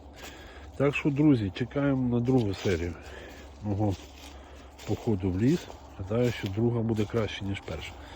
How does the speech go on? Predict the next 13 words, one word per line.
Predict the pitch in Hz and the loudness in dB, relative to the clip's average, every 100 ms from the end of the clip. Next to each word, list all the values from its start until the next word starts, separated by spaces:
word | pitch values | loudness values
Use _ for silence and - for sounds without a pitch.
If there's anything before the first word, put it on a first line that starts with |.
| - - - - - | -16 -16 -18 -18 -6
Але | 98 | 0
в | 104 | 2
будь-якому | 101 95 123 | 2 4 4
випадку | 120 98 104 98 - 95 87 - 90 | 4 2 0 -2 -2 -8 -8 -10 -4
дуже | 101 107 107 95 - - - - - - | 0 2 2 0 -4 -14 -14 -14 -14 -4
кайфово. | - 90 - - 62 - - - - - - | 0 0 0 -4 -6 -12 -14 -12 -12 -12 0
Просто | 139 143 - | 6 6 6
кайфово | - 113 - 120 90 | 4 4 8 6 6
кудись | - 98 92 | 0 -4 2
виїхати, | 120 123 104 95 107 87 | 6 6 4 -2 -2 -2
змінити | 107 107 101 104 98 - - - - - - - | 0 2 0 -2 -6 -6 -8 -8 -8 -8 -10 -6
обстановку. | - - 113 123 135 - 107 - - - - - - - - - - - - - - - - | -8 -2 2 4 4 4 -2 -2 -10 -10 -10 -10 -8 -10 -8 -10 -10 -10 -10 -10 -8 -8 0
Е, | 113 110 | 4 4